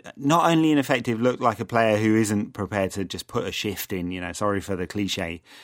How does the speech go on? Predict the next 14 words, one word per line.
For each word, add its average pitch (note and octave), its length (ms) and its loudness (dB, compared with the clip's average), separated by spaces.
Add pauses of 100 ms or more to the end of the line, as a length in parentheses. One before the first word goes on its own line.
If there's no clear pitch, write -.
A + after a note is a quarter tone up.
(220)
uh, F#2+ 160 -2
in A2 260 0
lieu G#2+ 220 2
of F#2+ 480 0
quality G#2+ 560 0
on G2 160 -2
the F#2+ 60 -4
ball. F2+ 420 -2 (640)
Kind D#3+ 240 4
of A3 100 0
worrying A#2 640 4
about G#2 320 2
him G2 180 0
'cause G#2 380 -2